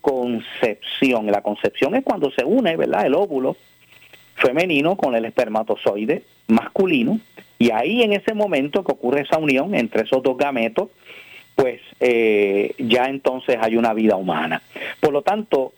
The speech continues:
cualquier método que destruya un,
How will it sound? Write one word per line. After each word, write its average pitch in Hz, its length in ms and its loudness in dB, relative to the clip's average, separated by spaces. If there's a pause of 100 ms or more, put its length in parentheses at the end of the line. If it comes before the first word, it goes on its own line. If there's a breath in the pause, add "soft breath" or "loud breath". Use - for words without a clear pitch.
cualquier 147 480 0
método 180 640 0 (720)
que 143 160 0
destruya 143 960 0 (300)
un, 120 300 0